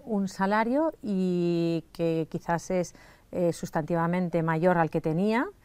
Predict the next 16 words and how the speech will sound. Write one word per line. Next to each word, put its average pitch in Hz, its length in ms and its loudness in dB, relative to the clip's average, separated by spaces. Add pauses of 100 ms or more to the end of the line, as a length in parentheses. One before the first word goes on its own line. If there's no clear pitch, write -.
(440)
y 190 200 2
pe-, 180 200 -4
pide, 202 380 2
¿no? 190 180 0
quedarse 170 580 0
en 170 120 -2
un 175 140 -2
espacio 175 460 -2
medio, 170 380 2
¿no? 185 160 -4
Porque 170 420 -4
no, 170 220 -4 (180)
no 175 420 -4
cree 180 240 2
que 190 100 -4
sea 170 400 0